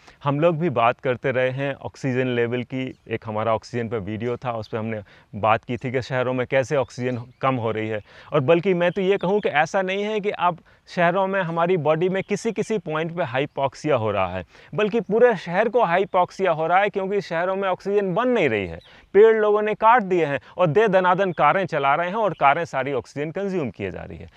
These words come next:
पूरे शहर को हाइपोक्सिया हुआ हुआ है। तो हमने ऑक्सीजन की कमी पे भी वीडियो बनाया हुआ है, हमने इसको कैंसर से भी लिंक किया था और जीन स्विचिंग की बात तो हमने पिछली वीडियो में ही की थी। इत्तेफाक कुछ ऐसा रहा है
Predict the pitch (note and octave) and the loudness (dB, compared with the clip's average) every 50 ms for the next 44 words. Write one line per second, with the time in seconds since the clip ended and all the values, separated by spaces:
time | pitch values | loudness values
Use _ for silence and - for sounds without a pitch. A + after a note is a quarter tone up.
0 | - _ _ _ - G#3+ B3 B3 B3+ A#3 F3 - - F3+ G3 B3 B3+ A#3+ A3 A#3+ | -20 _ _ _ -2 2 4 6 6 4 4 -2 -6 -2 0 0 0 2 0 0
1 | F#3 C#3 C#3 D3+ D#3 - C#3+ B2+ - - - B2+ A2+ G2 F2+ F2 E2+ F2 F2 E2 | 0 0 0 -2 0 0 -2 -2 -2 -4 -6 -4 -4 -4 -4 -6 -10 -12 -14 -16
2 | F2 F2 - - - - _ _ _ _ _ _ _ _ _ _ _ _ _ _ | -16 -18 -20 -20 -20 -20 _ _ _ _ _ _ _ _ _ _ _ _ _ _
3 | _ _ _ _ _ _ _ _ _ _ _ _ _ _ _ - _ _ - - | _ _ _ _ _ _ _ _ _ _ _ _ _ _ _ -20 _ _ -20 -20
4 | - - - _ _ - F#3 E3 F3+ F#3+ G3+ G#3 G3+ G3 E3 - - _ _ - | -20 -20 -20 _ _ -2 0 0 2 2 2 2 0 0 -2 -6 -14 _ _ -4
5 | C3+ - - E3 F#3 G3 G3 G3 - G#3 G3 F#3+ F3+ - F#3 E3+ F3 F#3 F#3+ - | -4 -2 -2 0 2 2 2 2 0 -2 -2 -2 -2 -2 -2 -2 -2 -2 -2 -2
6 | G3 F#3 E3+ G3+ F#3+ E3 C#3 D3+ D#3 D3 F3 F3 D#3+ C#3 C#3+ C#3+ C3+ C#3 D3 D3+ | -2 -2 -2 0 -2 -2 -2 -2 -2 0 0 0 0 0 -2 0 0 2 2 2
7 | D#3 D#3 D3+ D3+ D3+ C#3+ D3+ D3 D#3 D#3+ D#3 - - E3 - - C#3+ C#3+ D3+ - | 2 2 0 0 0 0 -2 -2 -2 -2 -2 0 -2 -4 -2 0 0 -2 0 -2
8 | - F3 D#3+ - F3 F3 D#3+ F3 E3+ C#3 B2 C3 D3 D3+ - - D3 C#3 C#3 - | -2 -2 -2 -2 -2 0 0 0 0 0 0 0 -2 -2 -4 -4 -4 -2 -2 -2
9 | D3+ D3+ D#3 C#3+ B2 G#2 G2 C3+ C#3 C#3+ - - C3 - - C3+ B2+ - C#3 A2+ | -2 0 0 0 0 -2 -2 -4 -4 -4 -4 -6 -6 -6 -6 -6 -6 -6 -4 -2
10 | A#2 A2+ A#2 - - B2 A2+ A#2+ B2+ A#2+ - A2 - - A2 G#2 F#2+ G2 F2+ G2 | 0 0 0 -2 -4 -6 -6 -4 -6 -6 -8 -10 -10 -8 -8 -6 -6 -6 -6 -6
11 | G#2 G#2 G#2 G#2+ G2+ G#2 C3+ B2+ - G2 E2 - - - E2 - - _ _ _ | -6 -4 -4 -4 -4 -4 -4 -6 -6 -8 -10 -10 -12 -18 -18 -20 -20 _ _ _
12 | _ _ _ _ _ _ _ _ _ _ - _ - - - - _ _ _ _ | _ _ _ _ _ _ _ _ _ _ -20 _ -20 -20 -20 -20 _ _ _ _
13 | _ - G3+ G3+ - B3+ G3 - B3 A#3 B3 - - A3 - - F3 E3 D3+ - | _ -6 -6 -2 0 -2 0 2 2 2 2 2 0 -2 -2 0 0 0 0 0
14 | F#3 F3 E3+ E3 D#3+ D#3+ D#3+ E3 D#3+ D#3 E3 G3 G#3+ | 0 0 0 0 0 2 2 2 0 0 -4 -6 -8